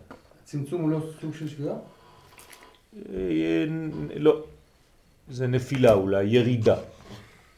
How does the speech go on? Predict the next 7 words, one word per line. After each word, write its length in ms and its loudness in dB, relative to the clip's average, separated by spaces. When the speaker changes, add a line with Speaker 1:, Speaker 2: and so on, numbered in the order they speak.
Speaker 2:
כן, 120 -6
יש 220 -2
גם 180 2
שם 480 0
דיוקים 640 -2
וניואנסים 540 0
במילים. 420 -4